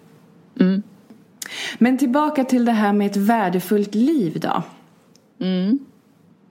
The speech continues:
Speaker 1: Vad det innebär.
Speaker 2: Ja.
Speaker 1: Mm. Och det där är också en så oerhört svår fråga att svara på. Dels generellt, jag kan ju bara tala för mig själv. Och även för mig själv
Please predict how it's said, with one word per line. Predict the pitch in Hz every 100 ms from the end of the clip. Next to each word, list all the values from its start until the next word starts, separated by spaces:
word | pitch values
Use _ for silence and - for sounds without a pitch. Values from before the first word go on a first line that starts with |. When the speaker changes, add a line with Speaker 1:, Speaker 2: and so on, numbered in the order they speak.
| - - - - - - -
Speaker 1:
Vad | 180 214 214
det |
innebär. | 208 214 185 185 233 165 175 - -
Speaker 2:
Ja. | 226 196 175 196 - - - -
Speaker 1:
Mm. | 226 190 190 202 233 - - - - 214
Och | 196
det | 202
där | 214 220
är | 220
också | 277 - 262
en |
så | - -
oerhört | 339 233 202 175
svår | - - 160 156 -
fråga | - 175 151 151
att | 151
svara | 156 143 170
på. | 165
Dels | 165 220 220 - - - -
generellt, | 180 180 170 160 214 320 -
jag | 190
kan | - 208
ju |
bara | 214 190 175
tala | 202 170 156
för | 165
mig | 160 165
själv. | - 226 226 294 302 277 277 - -
Och | 196 185 208
även | 185 170 175
för | 180
mig | 170 185
själv | - 165 233 392 247